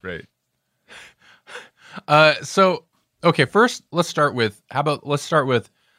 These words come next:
Speaker 2: the stuff we liked, the stuff that really worked. Because, listener, if you like this movie, we haven't even started yet.
Speaker 1: <laughs>
Speaker 2: But, uh,
Speaker 1: I was like,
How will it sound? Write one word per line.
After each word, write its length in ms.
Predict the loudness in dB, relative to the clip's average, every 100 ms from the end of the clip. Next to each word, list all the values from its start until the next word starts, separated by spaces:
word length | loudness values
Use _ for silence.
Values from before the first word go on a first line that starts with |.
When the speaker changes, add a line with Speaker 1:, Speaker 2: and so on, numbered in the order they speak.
| _ -16
Speaker 2:
the 60 | -8
stuff 300 | -4 -4 -2
we 100 | -6
liked, 420 | -4 -6 -8 -12 -16
the 80 | -10
stuff 240 | -8 -6
that 160 | -8 -6
really 200 | -6 -6
worked. 540 | -8 -10 -12 -20 -20 _ _ _ _
Because, 640 | -16 -8 -6 -6 -8 -14 -20 -20 _ _ _ _ _ _ _ _ -6
listener, 460 | -4 -2 -2 -2
if 200 | -2 -4
you 100 | -4 -2
like 180 | -2
this 180 | -4 -4
movie, 460 | -4 -2 -2 -4 -8 _ _ _ _ _ _ _ _ _ _ _ _ _ _ _ _ _ _ _ _ _ _ _ _ _ _ -18
we 80 | -12
haven't 220 | -12 -10
even 140 | -12
started 480 | -12 -12 -12 -14 -10
yet. 180 | -10 -10 -6
Speaker 1:
<laughs> 180 | 0 6
Speaker 2:
But, 120 | 8
uh, 180 | 8 8
Speaker 1:
I 40 | 6
was 140 | 6
like, 220 | 6 4